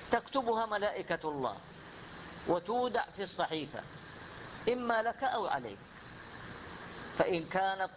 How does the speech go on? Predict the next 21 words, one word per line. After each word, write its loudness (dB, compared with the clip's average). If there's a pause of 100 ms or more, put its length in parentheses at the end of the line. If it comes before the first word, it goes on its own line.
طيبة 0
فهي 2
لك 0 (180)
مضاعفة، 2 (800)
وإن 2
كانت 2
الكلمة 0
سيئة 2
وبذيئة 2 (760)
فهي 4
عليك، 2 (1600)
يك-، -2
تكتب 0
عليك 2 (720)
وأنت 0
مسؤول 0
عنها 2
أمام 0
الله 0
تبارك 0
وتعالى، 0